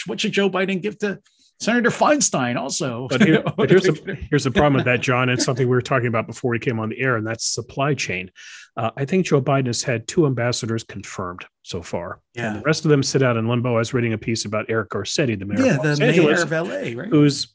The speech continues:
Speaker 2: supposed to be the ambassador to India, but he
Speaker 1: Yeah.
Speaker 2: cannot get a confirmation hearing right now. So you have, just like those ships sitting off the ports of Los Angeles and San Francisco,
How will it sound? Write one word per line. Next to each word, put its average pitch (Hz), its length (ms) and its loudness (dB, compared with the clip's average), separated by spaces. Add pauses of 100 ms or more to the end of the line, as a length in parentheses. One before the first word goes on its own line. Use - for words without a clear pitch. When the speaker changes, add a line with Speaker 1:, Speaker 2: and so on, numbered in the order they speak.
Speaker 2:
supposed 117 380 -4
to 127 40 -4
be 120 200 2
the 117 160 0
ambassador 117 500 0
to - 80 -2
India, 123 340 2
but 117 260 -4
he - 100 -6
Speaker 1:
Yeah. 127 80 -6
Speaker 2:
cannot 110 240 -6
get 120 100 -4
a 120 60 -2
confirmation 143 640 -2
hearing 101 260 -2
right 101 220 -8
now. 110 160 -6
So - 180 -4
you 123 80 0
have, 127 200 -2
just 131 200 -2
like 147 160 2
those 143 200 2
ships - 340 0
sitting 151 340 0
off 143 140 -2
the 135 80 -2
ports 147 260 -2
of 139 80 -2
Los 135 220 0
Angeles 143 320 -2
and 113 80 -8
San 135 180 -4
Francisco, 160 580 0